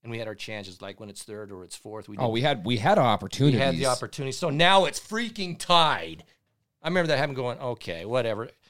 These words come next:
Speaker 1: Um, we got the ball, so now let's go. Let's get the lead again.
Speaker 2: <laughs> And then what happened?
Speaker 1: And then what happens? That was right in front of us, too, man.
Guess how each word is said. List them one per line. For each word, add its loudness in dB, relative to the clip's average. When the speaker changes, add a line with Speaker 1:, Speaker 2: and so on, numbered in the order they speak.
Speaker 1:
Um, 0
we 0
got 4
the -2
ball, 0
so -8
now -2
let's -4
go. -6
Let's -8
get 2
the 2
lead 4
again. 0
Speaker 2:
<laughs> -16
And -2
then 6
what 6
happened? 4
Speaker 1:
And 8
then 6
what 2
happens? -4
That 4
was 2
right 4
in -6
front 0
of -2
us, -6
too, -6
man. -6